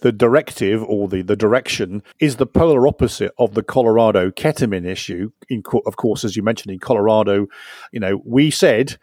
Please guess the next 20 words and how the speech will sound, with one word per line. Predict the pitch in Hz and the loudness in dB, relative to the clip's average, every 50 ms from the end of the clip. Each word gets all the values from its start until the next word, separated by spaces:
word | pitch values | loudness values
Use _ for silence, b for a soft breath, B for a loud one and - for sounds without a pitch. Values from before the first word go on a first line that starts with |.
| b b b b b - | b b b b b -2
that, | 120 120 - - - - _ 156 | 0 0 0 -2 -12 -18 _ -4
or | 131 117 110 - 120 | -2 -2 0 0 0
it, | 117 120 - _ | -2 -2 -4 _
it | - 143 - | -4 -4 0
was | 117 127 127 117 | 2 0 0 0
said | - - 139 131 127 113 | 0 2 2 2 2 0
that | 110 110 | -4 -6
the | 117 - | -6 -6
cops | - - - 160 - - - | -2 0 0 0 0 -2 -8
should | - - - 135 117 | -8 -6 -6 -4 -2
not | 131 139 139 - - | 0 0 0 0 0
influence | 147 151 147 - - 117 107 104 104 - - | 0 0 0 0 0 2 2 2 0 -2 -6
the, | - - - - _ - | -6 -6 -6 -6 _ -20
the | - 113 110 - | -8 -8 -8 -8
clinician | _ - 139 127 120 139 139 - - 120 95 95 104 - _ | _ -2 0 2 2 2 2 2 -2 -4 -4 -4 -6 -8 _
in | - 131 113 | -2 0 2
administering | 113 110 107 117 120 117 117 - - 123 113 101 | 2 0 0 0 0 0 0 -2 -4 -4 -2 -2
the | 98 | -2
drug. | 92 110 123 110 98 101 98 92 | 0 2 4 4 4 2 0 0
"Hey, | - 127 120 107 101 95 | 0 0 0 0 -2 -4